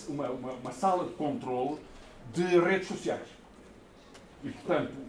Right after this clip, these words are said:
o que isto gera é um conjunto de operadores que estão a multiplicar, eh, sistemas robotizados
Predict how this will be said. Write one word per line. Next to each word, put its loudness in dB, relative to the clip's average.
o -4
que -2
isto -8
gera 2
é 2
um 4
conjunto 4
de 2
operadores 4
que -18
estão 4
a 6
multiplicar, 4
eh, -2
sistemas 4
robotizados 2